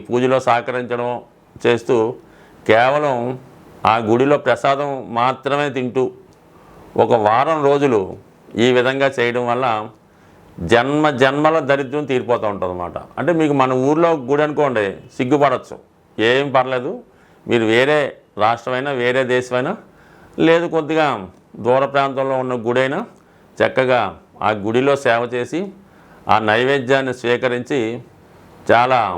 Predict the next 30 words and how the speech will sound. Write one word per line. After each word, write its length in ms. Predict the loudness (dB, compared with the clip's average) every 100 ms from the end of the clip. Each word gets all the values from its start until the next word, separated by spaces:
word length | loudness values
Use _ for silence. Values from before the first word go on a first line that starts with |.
| -10 -16 -20 -20 -20 -20 -12 0 2
మరి, 180 | 2 0
అంటే, 140 | 0 0 0
అక్కడ 180 | 0 0 0
కూడా 120 | 0 -2
కొంత 140 | -4
నియమంగా 340 | -4 -4 -2 -2 0
ఉండాలి. 240 | -2 -4 -8
కొంతమంది 340 | -6 -4 -2 -2
ఆ 20 | 0
గుళ్ళో 200 | 0 0 0
పడుకొని, 320 | -2 -4 -6 -4
గుళ్ళో 180 | -2 0 0
చేస్తూ, 220 | 0 2 2
రాత్రి 240 | 2 0 -4
మందు 180 | -2 0
కొడుతుంటారు. 380 | -2 -2 -2 -2
అలా 120 | 0 0 0
కాకుండా, 340 | -2 -2 -4 -6 -10 _ _ _ 0
చాలా 160 | 0 2 2
జాగ్రత్తగా, 560 | 0 -4 -6 -4 -2 -2 -8 _ _ _ -2
ప్రశాంతంగా, 680 | 0 2 0 -2 -4 -2 -2 0
పవిత్రంగా 540 | -2 -2 -6 -2 0 0
ఉండడం 240 | -2 -2 -2
వల్ల 140 | -2 -4 -8 _ _ _ -8
చాలా 500 | -2 2 2 2 0 0
మంచి 240 | -2 -2 -4 -2
ఫలితం 340 | -2 -2 -4 0
రావడం 260 | 0 0 -4 -4
జరుగుతూ 280 | -4 -2 -4
ఉంటుంది. 260 | -4 -4